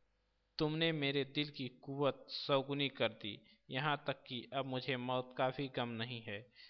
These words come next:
मोहब्बत ने मुझे दिलेर, बेखौफ, मजबूत बना दिया है। मुझे तो ऐसा गुमान होता है कि मोहब्बत कुव्वते दिल की कीमिया है। नसीमा, वह इन बातों से वहशत हो रही है,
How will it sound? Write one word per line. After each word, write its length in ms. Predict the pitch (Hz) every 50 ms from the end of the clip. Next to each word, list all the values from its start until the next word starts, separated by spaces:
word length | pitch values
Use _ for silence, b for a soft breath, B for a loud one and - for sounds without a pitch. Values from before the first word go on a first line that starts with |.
| B B - 131
मोहब्बत 520 | 131 127 135 139 135 - - 156 156 156 143
ने 160 | 135 127 123
मुझे 300 | 123 123 120 - 139 123
दिलेर, 680 | 120 123 123 120 123 135 143 139 135 - - - _ -
बेखौफ, 600 | 127 117 113 - - - 139 135 139 139 - - -
मजबूत 540 | 127 117 117 117 120 131 143 151 147 - -
बना 220 | - 117 117 113 110
दिया 280 | 107 113 110 104 98
है। 300 | 101 - 107 107 110 - _ B B B B B B - 131
मुझे 240 | 131 - - 156 151
तो 260 | 151 - 131 - -
ऐसा 300 | 131 135 - - 139 131
गुमान 380 | 123 - 123 123 131 131 131
होता 280 | 139 139 127 - - 127
है 140 | 131 131 110
कि 240 | - - - - 120
मोहब्बत 560 | 120 127 135 131 131 135 135 123 - - - B B B B B B -
कुव्वते 460 | - 139 139 139 139 135 - 156 147
दिल 220 | 131 131 131 127 127
की 180 | - 127 120
कीमिया 600 | 113 - - - 131 123 127 127 131 139 135 123
है। 260 | 117 - - 107 - - - - _ _ _ _ _ _ _ -
नसीमा, 580 | 123 120 - - 123 120 117 117 110 113 117 135
वह 540 | 131 123 131 135 160 160 156 160 160 - B B B B B B -
इन 200 | 147 147 147 135
बातों 340 | 135 123 123 120 - 156 147
से 300 | 143 - - 123 117 - -
वहशत 720 | 127 127 127 131 127 - - - 165 151 - - - - _ _ _ _ -
हो 120 | 135 123 120
रही 280 | 113 107 117 110 101
है, 280 | 104 - 107 117 120